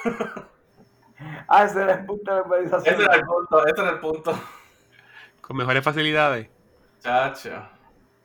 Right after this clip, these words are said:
Speaker 2: Mano, qué cosa, ¿verdad? Todo lo que es como recreativo en, en algún momento, exacto, se, se vuelve,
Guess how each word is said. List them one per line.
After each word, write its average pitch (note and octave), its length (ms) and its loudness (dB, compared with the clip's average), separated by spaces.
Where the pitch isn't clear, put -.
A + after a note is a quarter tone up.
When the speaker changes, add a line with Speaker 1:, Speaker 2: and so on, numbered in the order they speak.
Speaker 2:
Mano, E3+ 320 -4
qué E3 160 -6
cosa, F3+ 280 0
¿verdad? D#3 340 0
Todo C#3+ 280 -2
lo F3+ 140 -4
que F3 260 -10
es D#3+ 140 -12
como D#3 360 -8
recreativo C3+ 800 -8
en, C3 180 -12
en B2 140 -14
algún A#2 260 -12
momento, C3 720 -12
exacto, - 480 -16
se, - 260 -20
se - 120 -20
vuelve, G2+ 500 -14